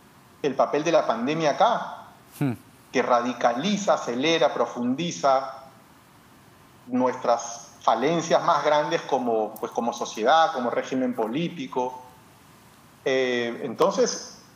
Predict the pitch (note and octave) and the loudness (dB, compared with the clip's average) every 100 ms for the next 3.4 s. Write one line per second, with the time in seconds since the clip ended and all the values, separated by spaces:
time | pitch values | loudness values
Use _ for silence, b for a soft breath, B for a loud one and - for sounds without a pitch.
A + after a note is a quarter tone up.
0 | - F#3+ F#3+ C4 G3 A#3 C4 - E4 C#4+ | -4 -2 0 0 -2 0 -2 2 2 2
1 | D#4 B3+ B3 B3 E3 - - G#3 F#3+ F3+ | 2 2 2 0 0 -2 -2 -4 0 2
2 | A3 D#4 - A3+ G#3+ G3 F3+ F3 A3 G3 | 4 2 0 0 0 2 0 0 2 4
3 | D3+ B2 C3 - | 4 2 -2 -8